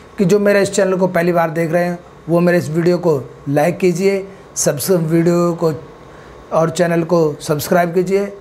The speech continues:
और अपने दोस्तों के साथ share करना ना भूलें। तो दोस्तों, चलिए वीडियो शुरू करते हैं और जानते हैं वाईवाई Analyze के बारे में। दोस्तों, जैसा कि हम लोग जानते हैं, वाईवाई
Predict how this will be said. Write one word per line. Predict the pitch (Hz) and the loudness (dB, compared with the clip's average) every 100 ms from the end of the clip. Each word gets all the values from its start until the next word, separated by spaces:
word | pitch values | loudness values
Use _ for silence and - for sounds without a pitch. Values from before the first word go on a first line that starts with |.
| - - - | -20 -14 -2
और | 208 196 - | -2 -2 -4
अपने | 175 208 202 | -2 0 0
दोस्तों | 190 185 170 | 0 0 -4
के | 147 | -4
साथ | 151 147 | -2 -2
share | - - 175 | -4 -2 0
करना | 165 160 156 | 0 -2 -2
ना | 151 151 | -2 -2
भूलें। | 143 143 127 120 - - - - - | -2 -2 -4 -8 -14 -20 -20 -12 -2
तो | 160 | 0
दोस्तों, | 180 180 220 - - - | 2 2 0 -2 -10 -2
चलिए | 233 226 190 | 2 2 2
वीडियो | 175 185 185 | 2 2 2
शुरू | 185 175 | 0 0
करते | 165 156 160 | 0 -2 -2
हैं | 160 160 - - | -4 -6 -14 -2
और | 160 | 0
जानते | 156 175 175 180 | 2 0 0 0
हैं | 180 | 0
वाईवाई | 151 160 165 | 0 2 2
Analyze | 165 156 156 151 151 143 | 0 0 0 0 0 -2
के | 151 | -2
बारे | 131 123 | 0 -2
में। | 135 143 - - - - - - - - - - - - - - - | -4 -10 -14 -20 -20 -20 -20 -20 -20 -20 -20 -20 -20 -20 -20 -20 -4
दोस्तों, | 165 214 214 147 - 156 | 0 2 2 -2 -4 0
जैसा | 180 180 | 0 2
कि | 220 233 254 - - - - | 0 0 0 -4 -16 -20 -6
हम | 294 180 | 0 2
लोग | 196 196 | 2 2
जानते | 185 190 190 196 | 2 0 0 0
हैं, | 185 185 185 - - - - - - - - - - - - - - - - - - | 2 2 0 -6 -14 -18 -20 -20 -20 -20 -20 -20 -20 -20 -20 -20 -20 -20 -20 -20 -8
वाईवाई | 143 160 170 180 190 190 - - - - - - - - 202 151 156 160 170 175 170 | -2 0 2 0 0 -4 -6 -14 -18 -20 -20 -20 -20 -14 -8 -2 0 2 2 0 -2